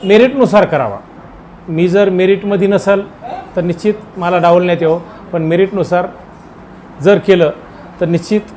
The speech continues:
मी, अ, म्हणजे, त्या लेवलला आहे असं मला वाटतं. असं कुठं आम्हाला काही वाटत नाही की विद्यमान आमदार हे महावि-, महायुतीसोबत आहेत. महायुतीसोबत, अ, आहेत की नाही माहीत नाही आणि महाविकास आघाडीच्या कार्यक्रमाला दिसत नाहीत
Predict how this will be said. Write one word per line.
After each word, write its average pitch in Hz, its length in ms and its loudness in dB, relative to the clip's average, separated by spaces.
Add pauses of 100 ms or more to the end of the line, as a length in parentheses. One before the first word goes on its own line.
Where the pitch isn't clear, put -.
(140)
मी, 185 320 -2 (920)
अ, - 40 -12
म्हणजे, 180 540 -4
त्या 185 320 2 (100)
लेवलला 180 640 2
आहे 165 340 2 (100)
असं 156 220 -6
मला 175 180 0
वाटतं. 165 340 0 (360)
असं 156 180 -14
कुठं 190 340 -6
आम्हाला 180 400 0
काही 190 200 2
वाटत 170 340 0
नाही 180 240 -2
की 180 300 -4
विद्यमान 170 440 -2
आमदार 165 320 0
हे 151 120 -2
महावि-, 156 720 -6
महायुतीसोबत 147 760 -4
आहेत. 127 240 -2 (680)
महायुतीसोबत, 185 1040 0
अ, 208 420 2 (120)
आहेत 180 460 0 (120)
की 208 80 0
नाही 196 180 2
माहीत 190 220 0 (100)
नाही 185 140 -2
आणि 185 560 -4
महाविकास 175 560 0
आघाडीच्या 180 380 0
कार्यक्रमाला 160 480 -2
दिसत 131 260 -12
नाहीत 120 160 -10